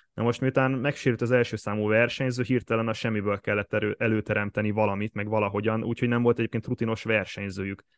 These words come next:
ebben az időszakban. Ugye Alex Márquez, Taka Nakagami, egyikük sem világbajnok matéria, így rendkívül nehéz volt nekik, ö, ezen dolgozni. A Paul Espargaro érkezett a, a K T M-től,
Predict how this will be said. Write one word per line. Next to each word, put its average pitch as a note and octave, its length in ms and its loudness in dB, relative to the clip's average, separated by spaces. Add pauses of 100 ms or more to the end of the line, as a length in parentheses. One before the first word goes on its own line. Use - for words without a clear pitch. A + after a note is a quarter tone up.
(140)
ebben G#2 220 0
az G2 120 -2
időszakban. B2 500 2
Ugye G#2+ 140 4
Alex G#2 260 2
Márquez, C3 560 2 (300)
Taka - 240 -2
Nakagami, B2 600 2
egyikük A2 320 -2
sem G#2+ 220 -2
világbajnok G#2 540 0
matéria, A#2+ 720 2
így A2+ 180 -4
rendkívül A2+ 380 0
nehéz G2+ 320 -2
volt G2 220 -4
nekik, G2+ 340 -8 (1040)
ö, G#2+ 260 0
ezen A#2 280 0
dolgozni. G#2+ 520 6
A A2+ 60 2
Paul D#3 180 4
Espargaro C3 580 4
érkezett A#2 560 0
a, G#2 220 2
a G#2 80 -10
K A#2+ 260 2
T - 40 -20
M-től, C3+ 520 6